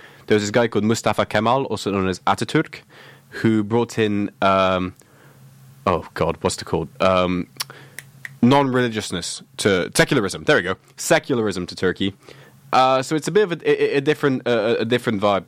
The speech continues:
So this kind of just fits in with the idea in Turkey to, to, to, well, his idea of kind of nationalizing,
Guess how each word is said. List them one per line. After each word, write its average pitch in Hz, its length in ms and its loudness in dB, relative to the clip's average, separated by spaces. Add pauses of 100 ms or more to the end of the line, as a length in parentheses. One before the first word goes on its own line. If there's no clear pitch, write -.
So 120 320 2 (800)
this 139 140 2
kind 165 160 4
of 156 40 0
just 151 160 -4
fits - 240 -2
in 120 240 0 (540)
with 123 220 2
the 127 100 4
idea 107 400 2
in 101 120 -4
Turkey 101 380 -2
to, 95 560 0
to, 90 320 0
to, 87 300 0
well, 110 140 0
his 107 140 2
idea 90 400 0 (320)
of - 120 -6
kind 101 340 2
of 90 100 -2
nationalizing, 90 880 -4